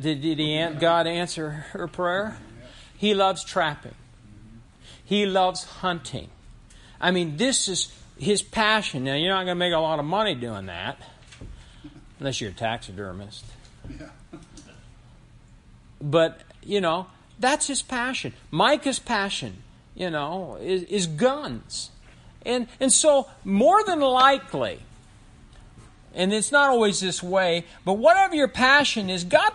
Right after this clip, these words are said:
Speaker 1: put that in, in you, or put that in your kid, and it's your responsibility as a parent, it's my responsibility as a parent to nurture that child, that son or daughter, and, and find out what they're good at,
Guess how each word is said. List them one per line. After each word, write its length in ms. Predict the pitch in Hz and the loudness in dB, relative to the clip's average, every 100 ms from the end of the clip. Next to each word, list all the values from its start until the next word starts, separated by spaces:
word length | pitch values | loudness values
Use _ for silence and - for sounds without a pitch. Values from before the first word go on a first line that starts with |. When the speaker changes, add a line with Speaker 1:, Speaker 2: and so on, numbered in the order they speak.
| - | 0
Speaker 1:
put 300 | 311 349 - | 0 0 4
that 280 | 254 214 202 | 6 6 4
in, 340 | 185 160 127 - - - | 0 -2 -6 -14 -20 -8
in 240 | 160 156 | -4 -2
you, 280 | 135 101 73 - | -2 -4 -8 -2
or 100 | 160 | -2
put 280 | - 277 - | 2 0 6
that 240 | 294 262 | 6 6
in 160 | 226 190 | 4 2
your 160 | 165 | -2
kid, 340 | 147 - 160 175 - - | -2 -2 -2 -2 -8 -2
and 160 | 190 185 | 2 2
it's 240 | 170 - | 2 0
your 340 | 214 294 339 339 | 2 2 2 2
responsibility 1040 | 302 - 294 285 277 247 247 240 233 220 | 0 2 4 4 0 0 2 2 0 -2
as 120 | 202 | -2
a 60 | 214 | -4
parent, 420 | - 202 202 165 | -2 2 2 0
it's 160 | 135 185 | -6 0
my 260 | 196 247 | 4 4
responsibility 960 | 277 254 - 226 220 220 185 202 185 170 | 4 0 0 0 0 -4 -2 -2 0 -2
as 120 | 147 | -6
a 60 | 175 | -8
parent 440 | - 170 165 160 | -4 -2 -2 -4
to 140 | - 170 | -4 -2
nurture 580 | 175 214 254 - 226 | 2 2 2 0 0
that 360 | 175 175 151 - | 6 6 6 2
child, 600 | - 147 120 113 127 - - - - - - | 2 4 4 2 0 -4 -16 -20 -20 -10 4
that 200 | 165 - | 4 4
son 300 | - 196 170 | 4 4 4
or 120 | 160 | 6
daughter, 460 | 147 143 151 208 208 - - - | 6 6 4 0 -8 -18 -18 -2
and, 200 | 170 170 | 2 2
and 260 | 170 175 170 | 2 0 0
find 600 | - - - 285 330 339 | -2 -2 4 6 6 6
out 280 | 302 277 220 | 8 8 6
what 240 | 233 - | 0 0
they're 140 | 202 185 | 0 0
good 360 | 160 233 202 | 2 2 4
at, 320 | 151 139 180 | 4 4 2